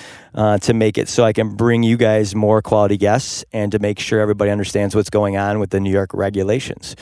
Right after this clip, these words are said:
which are coming fast and furious. Um, so I do apologize, but I wanna personally thank everybody who downloaded episodes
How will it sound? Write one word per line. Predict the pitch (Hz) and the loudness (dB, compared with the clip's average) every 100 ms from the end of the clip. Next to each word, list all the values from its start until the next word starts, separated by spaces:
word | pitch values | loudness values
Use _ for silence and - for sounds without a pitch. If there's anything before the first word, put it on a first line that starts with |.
| - - - | -20 -20 -8
which | 98 | -6
are | 95 | -4
coming | - 101 92 | -2 -2 -2
fast | 90 87 90 - | -4 -4 -4 -4
and | 85 | -6
furious. | 92 101 120 - - - - - - - - | 0 2 2 -2 -10 -14 -20 -20 -20 -20 -4
Um, | 104 101 101 95 - | 0 2 2 -2 -8
so | - 147 127 | 0 2 4
I | 127 | 4
do | 135 | 4
apologize, | 131 131 131 139 156 | 4 4 4 4 0
but | - 139 | 2 2
I | 127 | 2
wanna | 123 139 139 120 - | 2 2 2 0 -6
personally | - 165 165 147 135 | -4 -2 -2 0 0
thank | - 139 131 123 - - | 0 0 0 -2 -10 -6
everybody | 117 143 120 110 98 95 98 98 | -4 -2 -2 -2 2 2 0 0
who | 101 | -2
downloaded | 87 110 117 131 127 113 - | 0 2 2 2 2 0 -2
episodes | 107 110 - 104 98 104 - | -2 -2 0 2 4 2 -2